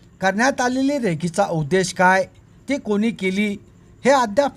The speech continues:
स्पष्ट झाले नसल्याने नागरिकात भीतियुक्त वातावरण पसरले आहे. कदाचित धरणाच्या प्रतिबंधित क्षेत्रात ड्रोन उडवून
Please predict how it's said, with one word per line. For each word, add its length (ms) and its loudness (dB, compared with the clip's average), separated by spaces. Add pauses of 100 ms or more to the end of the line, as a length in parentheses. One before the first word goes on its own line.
(400)
स्पष्ट 400 -2
झाले 340 0
नसल्याने 500 -2
नागरिकात 540 0 (400)
भीतियुक्त 600 0
वातावरण 540 2
पसरले 500 -2
आहे. 420 2 (720)
कदाचित 440 2
धरणाच्या 560 -2
प्रतिबंधित 640 -4
क्षेत्रात 420 -2
ड्रोन 300 4 (640)
उडवून 380 2